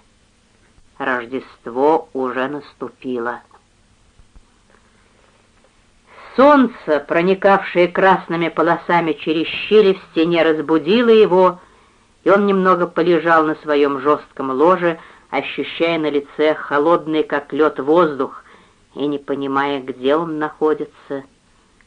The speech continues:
Потом вспомнил, шевельнулся и почувствовал, что тело его онемело от стужи,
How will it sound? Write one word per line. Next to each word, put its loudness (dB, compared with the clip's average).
Потом -6
вспомнил, -2
шевельнулся -4
и -8
почувствовал, -6
что -6
тело -4
его 2
онемело 0
от -6
стужи, -4